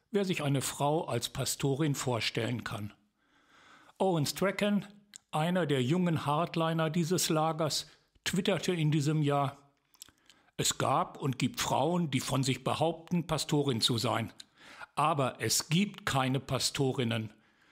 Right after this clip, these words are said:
Es hat sie nie gegeben und es wird sie nie geben.“ Wie so oft bei solchen Auseinandersetzungen berufen beide Seiten sich auf die Bibel.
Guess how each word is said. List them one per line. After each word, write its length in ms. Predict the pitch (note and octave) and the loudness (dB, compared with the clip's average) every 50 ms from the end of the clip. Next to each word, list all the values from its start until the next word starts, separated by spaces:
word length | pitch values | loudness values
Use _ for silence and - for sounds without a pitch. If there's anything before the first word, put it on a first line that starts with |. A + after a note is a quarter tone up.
| - - | -12 -6
Es 280 | - C3 A2+ - - - | -4 -4 -2 -2 -2 -2
hat 200 | D#3+ F#3 - - | -2 -2 -2 0
sie 180 | - - F3+ D#3+ | 0 2 2 4
nie 240 | D#3 D3 C#3+ D3 | 4 4 2 2
gegeben 720 | C#3 - C#3+ C3 - C3 B2+ B2+ B2 A#2+ A#2+ B2+ C3 - - - - _ _ _ _ _ - | 2 0 0 0 2 2 2 2 2 2 0 -2 -2 -4 -10 -20 -20 _ _ _ _ _ -2
und 260 | D3 C#3+ D#3 D#3 - - | -2 -2 -2 -2 -4 -4
es 300 | E3+ E3 - - - A#2+ | -2 -2 -2 -4 -4 -2
wird 220 | A#2+ A#2 A#2 - | -2 -2 -2 0
sie 180 | - - A2+ A2 | -2 0 0 0
nie 240 | A2+ A2 G#2+ A2+ A2+ | 0 0 -2 -2 -4
geben.“ 440 | - G#2+ G#2 G2+ G2 G2+ G2 F#2+ - - _ _ _ _ _ _ _ _ _ _ - - _ - - - - - - _ _ _ _ _ _ _ _ _ _ _ | -4 -4 -4 -4 -4 -6 -10 -12 -12 -16 _ _ _ _ _ _ _ _ _ _ -20 -20 _ -20 -20 -20 -20 -20 -20 _ _ _ _ _ _ _ _ _ _ _
Wie 100 | - E3+ | 0 0
so 120 | D#3 E3 F#3+ | 2 2 2
oft 380 | - F#3 F3+ - - - - | 2 2 0 0 -2 -4 -2
bei 120 | - C3+ B2+ | 0 0 0
solchen 440 | G#2+ D#3 D#3+ E3+ E3 - - D3+ D#3+ | 2 0 0 0 0 -2 -4 -4 -4
Auseinandersetzungen 1200 | E3 - - C3+ B2 B2+ B2 C3+ D3+ D#3 D3 C#3 C#3+ C#3 C3 - - - C#3+ B2+ B2+ B2+ B2 A#2 | -4 -2 -2 -2 0 0 0 0 0 0 0 0 0 -2 -2 -2 -2 -2 0 0 0 2 2 2
berufen 500 | C3 B2 D3+ F3+ F3 - - - B2 G#2+ | 0 2 2 0 -2 -2 -2 -4 -2 0
beide 340 | A#2+ A2+ B2 D3+ D3+ D#3 | 2 2 2 2 2 2
Seiten 460 | C3+ G#2 - A2+ A2 A#2+ B2 - C#3+ B2 | 0 2 2 2 0 0 0 0 -2 0
sich 200 | B2+ A#2+ - - | 0 -2 -2 -2
auf 180 | A#2 A2+ - | -4 -4 -2
die 140 | - E3+ C#3 | 0 -2 0
Bibel. 440 | G#2+ A2 A#2 G#2+ G2 G#2+ G2+ - | 2 2 2 2 2 0 -2 -2